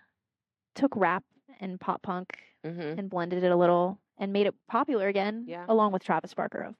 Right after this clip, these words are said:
Speaker 1: He has all the cre-, owes all the credit to that. Um, but, like, him.
Speaker 2: Okay.
Speaker 1: Um, probably Jesus.
Speaker 2: Uh-huh.
Speaker 1: Um, just because w-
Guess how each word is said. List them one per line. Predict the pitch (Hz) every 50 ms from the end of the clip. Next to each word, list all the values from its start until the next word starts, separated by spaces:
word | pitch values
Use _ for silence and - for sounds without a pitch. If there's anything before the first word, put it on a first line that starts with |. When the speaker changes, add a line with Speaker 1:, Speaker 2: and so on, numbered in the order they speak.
| _ _ _
Speaker 1:
He | _ - 196 180 - _ _ _ _ _ _ _ _ _ _
has | 202 202 190
all | 175 160
the | 165 160
cre-, | 196 - - -
owes | - 208 208 208 214 -
all | - 175 185
the | 175 180 170
credit | - 170 143 101 -
to | - -
that. | - - - _ - - - - - - _ -
Um, | 208 208 202 196 180 170 165 190 202 _ _ _ _ _ _ _ _ _ _ _ _ _ _ _ _ _ _ _ _ _ _
but, | 262 240
like, | 208 226 208 196 190 _ _ _ _ _ _ _ _ _ _ _
him. | - 214 185 180 175 196 214 233 - _ _ _ _ _ _ _ _ _ _ _
Speaker 2:
Okay. | - 123 135 185 233 _ _ _
Speaker 1:
Um, | - 220 208 202 196 196 190 185 185 185 196 214 _ _ _ _ _ _ _ _ _ _
probably | 190 175 175 185 233 240 262 302 302
Jesus. | - - 233 240 240 254 262 311 330 - - - - - -
Speaker 2:
Uh-huh. | - 160 156 160 151 190 233 _ _ _ _ _ _ _ _ _ _ _ _ -
Speaker 1:
Um, | 208 202 196 196 190 185 185 180 175 170 175 185 208 220 _ _
just | - 277 - -
because | - 320 - 320 302 285 285 277 254 - _ _ _ _ -
w- | - 226 220 208